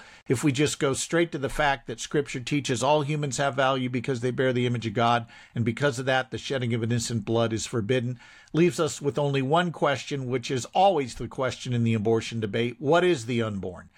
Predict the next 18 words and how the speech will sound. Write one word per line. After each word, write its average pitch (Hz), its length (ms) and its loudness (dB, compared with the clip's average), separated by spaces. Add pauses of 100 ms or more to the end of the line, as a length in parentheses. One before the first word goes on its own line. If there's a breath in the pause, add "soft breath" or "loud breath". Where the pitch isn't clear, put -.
(300 loud breath)
If 165 180 0
they're 214 180 4
human, 175 480 0 (280 soft breath)
the 123 80 0
same 165 340 2
commands 147 540 2
against 127 320 -2
shedding 135 260 0
innocent 127 360 -2
blood 120 180 2
apply 139 360 0
to 120 100 -2
them 120 220 -2
as 113 120 -4
they 110 100 0
do 110 320 -2
everybody 110 640 0
else. - 420 -6